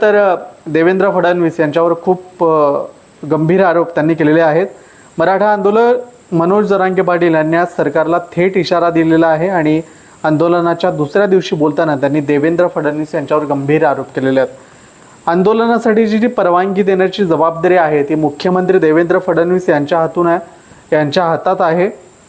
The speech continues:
आणि त्यांना, त्यांनी मराठ्यांना परवानग्या नाकारल्याचा आरोप जरांगेंनी केलेला आहे. देवेंद्र फडणवीस यांच्याशिवाय दुसरं कुणीही परवानगी देऊ शकत नाही, असं ते म्हणाले.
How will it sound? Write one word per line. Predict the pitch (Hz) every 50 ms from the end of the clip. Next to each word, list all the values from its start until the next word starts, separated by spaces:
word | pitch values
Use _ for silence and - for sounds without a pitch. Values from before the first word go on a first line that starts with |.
| - - 175
आणि | 156 151 160 165
त्यांना, | 165 175 160 165 170 175 185 185 - 180 180 185 196 202 208 - - -
त्यांनी | - 185 180 185 202
मराठ्यांना | 202 190 175 170 180 180 190 202 208 220
परवानग्या | 214 214 185 170 175 175 175 175 190
नाकारल्याचा | 185 180 165 170 180 165 160 165 165 165 190
आरोप | 165 147 147 151 143 139
जरांगेंनी | 127 139 139 143 147 147 147 147 147 147 147
केलेला | 139 135 131 131 131 127
आहे. | 120 - - - - - - - - - - -
देवेंद्र | 151 156 156 180 202 202 214 214
फडणवीस | 190 196 196 208 208 208 220 214 240
यांच्याशिवाय | 208 175 180 196 190 196 196 202 196
दुसरं | 180 175 - 208 202
कुणीही | - - 180 170 185 202 208
परवानगी | 208 208 180 170 170 170 175 175
देऊ | 185 165 165 170 175
शकत | 165 - 165 - 165 160 165 -
नाही, | 160 143 139 131 -
असं | 147 143 139 165
ते | 151 139 160 156 156 151 - - - -
म्हणाले. | 156 143 147 147 151 175